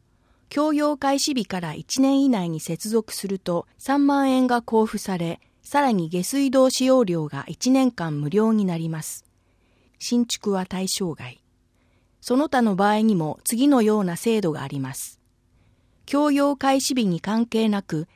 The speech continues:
市内の金融機関を通して、低利な排水設備資金を受けられる貸付金制度があります。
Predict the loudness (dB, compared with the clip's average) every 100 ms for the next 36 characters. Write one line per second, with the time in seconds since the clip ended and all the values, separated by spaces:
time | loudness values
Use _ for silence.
0 | _ -4 2 4 4 2 0 2 4 4
1 | 2 -4 -4 0 0 -2 -2 -2 -2 -4
2 | -8 -10 -10 _ _ _ -2 0 2 2
3 | 0 0 2 2 0 0 2 0 0 0
4 | 0 -2 0 0 2 -2 -2 0 2 0
5 | -2 -6 -10 _ -10 -8 -8 -4 -2 0
6 | 4 4 4 2 2 0 -4 -6 -6 -8
7 | -10 -16